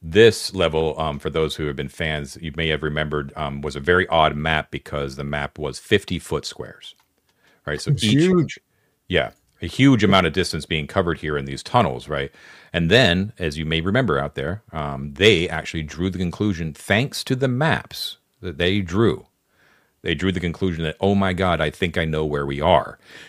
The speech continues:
Speaker 1: um, in relation to everything else. And so Ted took the, the, um, Howling Caves, what we call Plunger Town map, and then,
Speaker 2: <laughs>
Speaker 1: and then rescaled it as he just described.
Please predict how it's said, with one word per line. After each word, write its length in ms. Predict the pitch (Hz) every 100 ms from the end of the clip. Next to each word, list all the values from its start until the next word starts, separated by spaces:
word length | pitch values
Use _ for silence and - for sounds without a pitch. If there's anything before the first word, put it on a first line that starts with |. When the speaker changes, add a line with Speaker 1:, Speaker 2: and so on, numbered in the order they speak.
| - -
Speaker 1:
um, 300 | 71 65 65
in 120 | 92
relation 340 | 85 80 73 71
to 160 | 73 71
everything 320 | 67 71 71
else. 300 | 87 - -
And 180 | 80 73
so 340 | - 76 71 69
Ted 400 | - 87 78 - _ _ _
took 380 | - 85 - - _ _ _ _
the, 580 | 82 78 76 69 67 60 _ _ _
the, 440 | 87 82 73 69 69
um, 220 | 64 62
Howling 320 | 104 90 78
Caves, 300 | 85 78 73
what 80 | 73
we 80 | 78
call 180 | 73
Plunger 340 | 67 - 78 71
Town 320 | - 62 64 - _ _ _ _ _ -
map, 240 | 76 76 67 -
and 180 | 69 71
then, 280 | 73 67 -
Speaker 2:
<laughs> 60 | -
Speaker 1:
and 100 | 95
then 80 | 85
rescaled 420 | 85 - 95 73
it 100 | 67
as 160 | 76 71
he 80 | 69
just 180 | 65 -
described. 420 | - - -